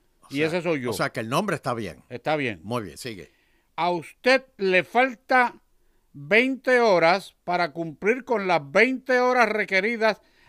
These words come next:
Speaker 2: en este julio dos mil veintidós, dos mil veinte, junio dos mil veinticuatro".
Speaker 1: O sea, que tú no has cumplido ni una sola hora.
Speaker 2: "El periodo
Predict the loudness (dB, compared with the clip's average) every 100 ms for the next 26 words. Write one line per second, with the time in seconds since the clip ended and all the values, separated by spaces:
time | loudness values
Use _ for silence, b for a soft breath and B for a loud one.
0 | b 0 0 0 2 0 2 -2 0 0
1 | -2 0 0 -2 -4 -4 -2 -4 -2 -2
2 | -2 -4 -4 -2 -2 -2 -4 -2 -4 -2
3 | -4 -6 -6 -4 -2 -4 -4 -4 -4 -4
4 | -4 -6 -8 -6 -6 -8 -14 -10 -8 -8
5 | -10 -8 -6 -6 -8 -10 -8 -8 -6 -6
6 | -8 -8 -8 -8 -8 -8 -8 -6 -6 -4
7 | -6 -8 -16 _ _ _ _ _ _ _
8 | _ _ _ _ _ _ _ _ _ -12
9 | -6 -2 0 0 0 -2 -6